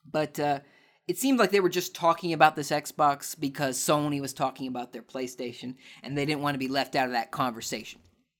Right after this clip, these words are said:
Even though Sony chose to be left out of the whole conversation at all this year. So, uh, they also showed off, uh, some pretty big games, like, uh, I was gonna say they showed off Gears of War five, but I think they just showed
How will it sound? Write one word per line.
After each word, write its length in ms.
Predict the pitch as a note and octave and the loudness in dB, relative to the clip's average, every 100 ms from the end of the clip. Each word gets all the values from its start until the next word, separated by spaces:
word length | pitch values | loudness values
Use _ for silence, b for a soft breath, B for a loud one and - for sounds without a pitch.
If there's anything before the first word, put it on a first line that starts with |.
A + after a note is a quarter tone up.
| - | -8
Even 220 | G#3 G#3+ | -2 0
though 60 | D#3 | 2
Sony 300 | A3+ A#3+ F#3+ | 4 4 4
chose 240 | F#3 D#3+ | 0 0
to 40 | D3+ | -2
be 80 | |
left 220 | D3+ D#3+ F3 | -2 -2 0
out 100 | D#3+ | 0
of 60 | |
the 80 | C3+ | 4
whole 160 | G3 F#3+ | 4 4
conversation 640 | G3+ F3+ F3+ G3 F3+ D#3+ b b b | 4 4 2 0 -2 -8 b b b
at 180 | - D#3+ | 4 10
all 220 | A#3+ A3 | 12 12
this 240 | C3 A#2 C#3 | 8 -8 -12
year. 140 | B2 - _ _ _ _ _ _ _ _ _ - _ _ - - - - - | -14 -16 _ _ _ _ _ _ _ _ _ -20 _ _ -18 -16 -16 -20 -10
So, 340 | - E3+ E3 | 0 4 6
uh, 180 | D#3+ D3 | 6 6
they 120 | E3+ | 6
also 180 | G3 F3+ | 4 4
showed 300 | - F3 D#3+ | 2 4 6
off, 340 | D3 C#3 - | 4 4 0
uh, 320 | C#3 B2+ B2 - - - | -2 -2 -2 -6 -14 -10
some 280 | E3+ C#3 - | -8 -8 -6
pretty 220 | - A#3+ | 0 0
big 300 | C#3+ D3+ C3 | 2 2 0
games, 440 | C3 B2+ G#3 - - | 0 -2 -4 -8 -10
like, 340 | C3 B2 - - b b b b | -10 -10 -12 -20 b b b b
uh, 240 | - A#2 F2 - _ _ _ _ _ _ _ _ _ _ - | -14 -12 -12 -16 _ _ _ _ _ _ _ _ _ _ -6
I 60 | |
was 100 | D3 | -4
gonna 140 | C4+ A3+ | 0 0
say 140 | - | 2
they 100 | E3+ | 0
showed 320 | - G3 F3+ | 0 2 4
off 280 | E3+ D3+ C#3+ | 6 6 2
Gears 300 | C3+ D#3 D3 | -4 -2 -2
of 160 | C#3+ C3+ | -4 -4
War 160 | C3+ | -6
five, 480 | A#2 - C3 A#2 A2+ | -6 -6 -6 -6 -8
but 100 | C3 | -6
I 100 | C3 | -4
think 200 | C3+ F3 | -2 -2
they 100 | C#3+ | -2
just 240 | C#3 C#3+ C#3+ | -2 -4 -2
showed 420 | D3+ C3+ B2 | -2 0 -2